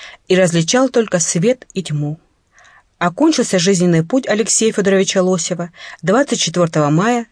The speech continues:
тысяча девятьсот восемьдесят восьмого года. Это день памяти славянских просветителей Кирилла и Мефодия. И последнее, что он написал,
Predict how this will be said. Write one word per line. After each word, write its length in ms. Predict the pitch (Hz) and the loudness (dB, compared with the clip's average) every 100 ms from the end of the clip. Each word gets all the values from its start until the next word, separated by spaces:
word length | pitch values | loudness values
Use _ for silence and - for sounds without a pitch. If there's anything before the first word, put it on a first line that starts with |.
| _ - | _ -2
тысяча 260 | 254 254 | 0 0
девятьсот 440 | 208 202 - 208 160 | -2 -2 -4 -6 -2
восемьдесят 520 | 190 240 233 165 - | 0 2 0 -2 -6
восьмого 460 | 147 170 180 165 | -4 -2 -2 -2
года. 380 | 165 143 139 160 _ _ _ _ _ - - _ _ _ _ _ _ | -4 -8 -10 -14 _ _ _ _ _ -20 -20 _ _ _ _ _ _
Это 240 | 185 208 185 | -2 0 0
день 240 | 175 160 | 2 0
памяти 400 | 208 247 226 - | 2 2 2 -2
славянских 640 | - 165 170 262 - 233 - | -4 0 2 2 0 -4 -4
просветителей 840 | 196 208 196 147 - 151 147 - - - - | -4 -2 -2 -4 -6 -8 -8 -12 -20 -20 -6
Кирилла 400 | 175 175 262 277 | 0 2 4 2
и 180 | - 208 | 0 -2
Мефодия. 760 | 214 - 143 143 151 156 165 - _ _ _ - - - | -2 -2 -6 -6 -8 -10 -10 -14 _ _ _ -20 -10 -4
И 80 | |
последнее, 560 | 196 196 - 254 254 214 | 0 0 2 2 4 2
что 180 | - 196 | 0 0
он 100 | 185 | 2
написал, 560 | 165 156 - 220 247 | 0 -4 -4 -4 -4